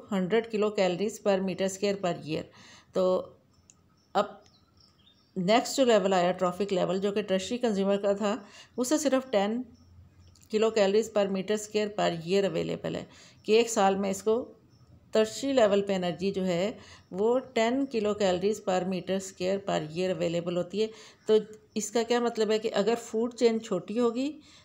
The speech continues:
तो वो ज़्यादा एफिशिएंट होगी, वो ज़्यादा एनर्जी प्रोवाइड करेगी अपने ट्रॉफिक लेवल को। फूड चेन जैसे जैसे लंबी होती जाएगी उसके ट्रैफिक, ट्रॉफिक लेवल्स को एनर्जी कम अवेलेबल होगी।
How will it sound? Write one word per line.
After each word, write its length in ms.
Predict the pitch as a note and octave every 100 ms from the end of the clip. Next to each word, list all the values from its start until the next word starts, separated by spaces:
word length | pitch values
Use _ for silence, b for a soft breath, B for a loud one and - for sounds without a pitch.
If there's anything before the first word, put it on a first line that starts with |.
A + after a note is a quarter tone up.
| _
तो 120 | G#3
वो 240 | G3+ G#3+ A#3+
ज़्यादा 600 | - F3 E3 G#3 A#3+ C#4 - _ _ _ _ _ _ _ _ _ _ _ _ _ _ _ -
एफिशिएंट 580 | G3 C#4+ A#3+ A#3+ A#3+
होगी, 260 | A#3 A3+ A#3+
वो 160 | B3 A3+
ज़्यादा 320 | E3+ E3+ F3
एनर्जी 360 | G#3+ A3+ A3+
प्रोवाइड 420 | B3 A#3+ A3+ A3+ A3+
करेगी 360 | A3+ A#3 A#3
अपने 420 | A#3 A3 G#3+ A#3+ C#4+ B B B B B _ _ _
ट्रॉफिक 340 | - G#3 B3 A#3+
लेवल 260 | A#3 G#3+
को। 240 | A3+ B3 B3
फूड 360 | B3 G3 A3+ A3+
चेन 240 | A#3 A3+
जैसे 300 | G3 G3 A#3
जैसे 280 | G#3+ G3+ G#3+
लंबी 300 | F3 E3+ G#3+
होती 220 | G#3+ G#3+
जाएगी 320 | A3 A3 A3+
उसके 260 | A#3+ - G3
ट्रैफिक, 480 | F#3+ F#3 F#3 A3+ - G3
ट्रॉफिक 460 | F#3+ F#3+ F#3+ A#3+
लेवल्स 360 | G#3+ F3 F#3 F#3
को 360 | F#3 F#3 G#3+ B B B B -
एनर्जी 580 | G3 G3 F#3+ A#3+ B3+ C#4 - _ _ _ _
कम 240 | G#3+ A3
अवेलेबल 520 | G#3 F#3 F3 E3+ E3
होगी। 320 | E3 D#3+ E3